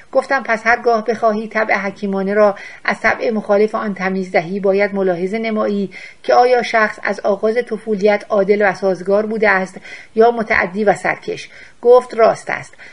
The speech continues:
گفتم: «به گمان من از این نکته هم غافل نخواهی شد.» گفت: «کدام نکته؟» گفتم:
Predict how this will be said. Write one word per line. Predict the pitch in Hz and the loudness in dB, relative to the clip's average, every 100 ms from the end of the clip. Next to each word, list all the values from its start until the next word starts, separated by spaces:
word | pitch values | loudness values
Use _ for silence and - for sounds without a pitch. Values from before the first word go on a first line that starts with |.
| - | -6
گفتم: | 262 247 269 262 | -4 0 -2 -2
«به | |
گمان | 226 226 240 247 | -4 -2 -2 -2
من | 240 240 226 | -2 -2 -2
از | 196 | -6
این | 226 220 | -4 -6
نکته | 208 208 | -6 -4
هم | 208 226 | -4 0
غافل | 202 185 214 220 | 0 0 -2 -2
نخواهی | 190 175 151 | -2 -4 -8
شد.» | 156 - - - - - | -8 -8 -10 -16 -20 -10
گفت: | 254 262 262 | 0 0 0
«کدام | - 226 233 226 | -2 0 2 0
نکته؟» | 165 - 165 170 - - | -6 -8 -10 -10 -16 -2
گفتم: | 277 - 262 | -2 2 0